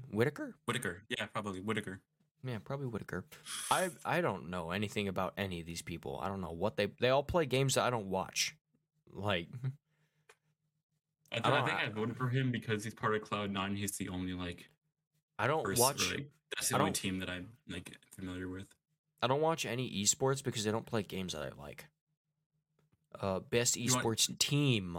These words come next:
Speaker 1: Loud for Valorant. That is interesting how a different team for Valorant won best athlete, <laughs> but a different team won best team. <laughs>
Speaker 2: Yeah, true.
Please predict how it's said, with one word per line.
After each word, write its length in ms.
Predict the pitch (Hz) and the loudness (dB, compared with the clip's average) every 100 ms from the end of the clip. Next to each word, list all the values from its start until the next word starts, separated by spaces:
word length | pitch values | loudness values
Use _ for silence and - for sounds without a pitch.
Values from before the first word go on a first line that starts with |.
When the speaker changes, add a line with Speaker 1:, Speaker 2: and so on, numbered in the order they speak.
| - | -6
Speaker 1:
Loud 640 | 82 92 87 82 76 82 82 | -4 0 0 0 -2 -6 -10
for 220 | - 87 | -6 -6
Valorant. 500 | 78 73 67 62 50 _ _ _ _ _ _ _ _ _ _ _ _ _ _ _ _ _ _ _ - | -6 -8 -10 -14 -16 _ _ _ _ _ _ _ _ _ _ _ _ _ _ _ _ _ _ _ 0
That 100 | 117 | 4
is 120 | 120 | 4
interesting 520 | 104 113 104 - 87 | 2 2 2 2 0
how 180 | 92 92 | 0 0
a 40 | |
different 440 | 92 - 104 104 95 | 0 0 0 0 -2
team 240 | - 104 | -2 -2
for 180 | 90 90 | -2 -4
Valorant 540 | 87 92 90 85 87 - - | 0 0 0 -4 -8 -10 -8
won 640 | 95 90 95 92 90 85 - | -6 0 0 0 -2 -6 -8
best 380 | 82 101 90 - _ _ _ _ | -2 2 2 0 _ _ _ _
athlete, 580 | - 110 - 85 80 76 _ _ - - | 0 0 -2 -8 -8 -10 _ _ -18 -12
<laughs> 260 | - - - | -12 -10 -2
but 380 | 120 127 131 127 | 0 4 4 2
a 40 | |
different 480 | 95 131 127 113 - | 0 0 0 -4 -4
team 600 | - 131 120 98 85 85 95 | 0 2 4 2 -2 -6 -4
won 320 | 95 85 78 - | -2 -2 -2 -4
best 320 | 90 - - | -4 -4 -6
team. 560 | - 101 92 - - - _ - | -6 -6 -8 -10 -12 -14 _ -12
<laughs> 120 | - 202 214 - _ _ - - | -10 -8 -10 -12 _ _ -20 -4
Speaker 2:
Yeah, 120 | 127 113 101 | -2 -2 -2
true. 400 | - - 107 127 | -2 0 2 0